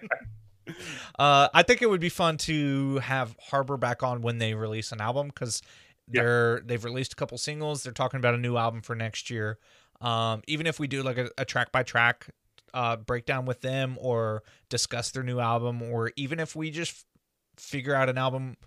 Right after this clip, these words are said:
Speaker 1: they wanna do with us or a playlist or, you know, we'll,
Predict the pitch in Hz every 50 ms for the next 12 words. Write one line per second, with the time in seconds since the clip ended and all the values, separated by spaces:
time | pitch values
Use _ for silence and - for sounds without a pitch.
0 | - - - 131 139 139 143 135 127 120 135 135 131 - 156 151 139 - - -
1 | - - 123 117 117 117 110 - 156 151 143 147 147 147 - - 127 127 120 117
2 | - - - _ - 165 160 151 143 156 165 156 -